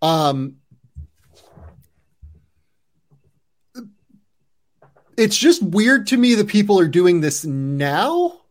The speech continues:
I guess. Like,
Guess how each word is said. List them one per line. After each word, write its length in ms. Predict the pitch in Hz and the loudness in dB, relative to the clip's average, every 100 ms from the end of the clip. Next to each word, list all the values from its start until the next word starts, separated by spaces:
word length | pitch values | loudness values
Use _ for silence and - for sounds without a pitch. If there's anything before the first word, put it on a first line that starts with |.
| _ _ | _ _
I 80 | 269 | -4
guess. 560 | 277 311 359 - - - - - - _ _ _ _ _ _ | 2 2 2 -2 -10 -14 -20 -20 -20 _ _ _ _ _ _
Like, 400 | 185 208 190 175 | 0 2 2 -4